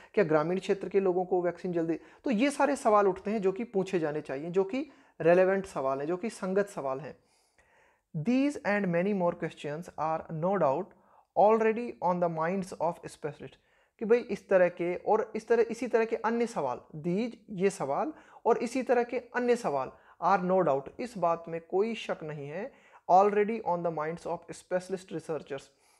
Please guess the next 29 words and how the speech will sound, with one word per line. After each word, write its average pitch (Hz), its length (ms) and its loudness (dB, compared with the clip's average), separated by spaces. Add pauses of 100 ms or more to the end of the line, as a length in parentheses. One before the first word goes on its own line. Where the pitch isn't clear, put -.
(120)
कि 180 40 -2
भाई 185 140 4
जो 190 160 0
हमारे 151 440 -2
विशेषज्ञ 170 640 -4 (320)
शोधकर्ता 202 680 2
हैं 190 220 -8 (240)
उनके 208 240 0
दिमाग 175 360 2
में 190 140 -4
इस 190 120 -8
तरह 190 160 -2
के 208 140 -4
सवाल 196 380 0
पहले 175 240 -2
से 226 180 -4
हैं। 220 280 -2 (720)
But 196 400 4 (460)
alongside 220 720 2
the 196 100 2
vaccination 170 640 -2
drive, 123 200 -8 (360)
alongside 190 500 0
का 185 100 -4
मतलब 185 220 -8
है 294 140 -10
के 214 120 4
साथ 175 360 -2
में, 131 120 -10